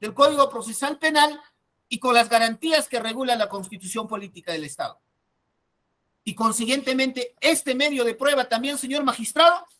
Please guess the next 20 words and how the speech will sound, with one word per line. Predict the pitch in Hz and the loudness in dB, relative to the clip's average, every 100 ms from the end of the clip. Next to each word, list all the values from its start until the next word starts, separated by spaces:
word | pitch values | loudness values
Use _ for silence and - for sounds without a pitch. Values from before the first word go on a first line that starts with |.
| _ | _
contraviene | - 277 269 262 262 330 381 339 | 4 4 4 0 2 2 0 0
lo | 247 233 | 0 -2
previsto | 240 254 359 311 - 190 139 _ _ _ _ _ _ _ _ _ _ _ _ | -2 0 0 -2 -4 -12 -12 _ _ _ _ _ _ _ _ _ _ _ _
en | 240 247 | -6 -4
el | 247 233 | -4 -4
Código | 269 277 254 240 | -2 0 -2 -6
Procesal | 208 214 - 254 | -8 -8 -2 -2
Penal, | 247 240 240 233 | 0 0 0 0
ya | 233 233 226 | 2 2 2
en | 202 | -8
el | 196 | -10
precepto | 190 196 226 226 240 | -10 -10 -10 -8 -4
legal | 233 226 226 233 226 _ _ - | 0 4 4 2 -10 _ _ 2
ya | 226 | 4
antes | 254 233 247 247 | 4 2 -6 -2
invocado, | 262 285 277 247 226 240 226 _ _ _ _ _ | 2 2 6 6 4 0 -14 _ _ _ _ _
relacionado | 156 233 269 214 - 196 208 226 214 214 208 _ _ _ _ _ | -2 2 4 2 0 -8 -2 0 0 -4 -10 _ _ _ _ _
a | 226 | 0
la | 220 196 | 0 0
validez | 180 175 190 240 226 - - | -2 -4 2 2 2 -6 -16